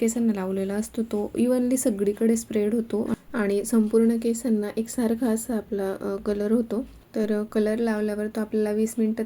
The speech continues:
तसाच, अ, ठेवायचा होता. आणि नंतर मी वॉशही केलं होतं, पण म्हटलं केस, अ, सुकायची मी वाट बघत होते. माझ्याकडे ड्रायर आहे, स्ट्रेटनर आहे, पण मला कुठलंच असं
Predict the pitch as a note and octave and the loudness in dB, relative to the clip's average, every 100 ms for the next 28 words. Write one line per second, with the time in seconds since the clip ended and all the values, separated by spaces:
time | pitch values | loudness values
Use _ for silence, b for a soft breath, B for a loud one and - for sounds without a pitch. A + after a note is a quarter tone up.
0 | A3+ A#3 A#3+ - - A3 A3 A#3+ A3 F#3+ | -4 -4 -6 -8 -2 -2 0 0 0 -2
1 | G#3+ A#3 A3+ A3 D4+ B B B B - | 0 0 0 -2 -6 B B B B -6
2 | G3+ G3+ G#3+ G#3+ A3 A3+ A#3 A3 A3+ B3+ | -2 0 2 2 4 4 4 4 2 0
3 | C4 C4 B3+ A#3 A3+ A#3+ A#3 A3+ A3+ A#3 | 0 2 2 0 -2 -2 2 4 4 2
4 | G3 G3 - G#3 A3 - - A3 A#3 G#3+ | 0 -2 -2 -2 -2 -2 -2 0 0 -2
5 | G3+ G3+ G3 G3 G3 G#3 A3+ A3+ A3 A3 | -2 -4 -4 -4 -2 2 2 2 0 2
6 | A3 A3+ A3+ A3+ A3 G3+ G#3 G#3 G#3 G3+ | 2 2 2 2 2 0 0 -2 -2 -2
7 | G#3+ B B - - A#3 A3+ A3+ A#3 A3+ | -4 B B -18 4 4 6 2 2 2
8 | A3 G#3 G3+ G3+ G#3 A#3+ B3+ B3 B3 B3 | 2 -2 -2 -2 -2 -2 0 0 0 -2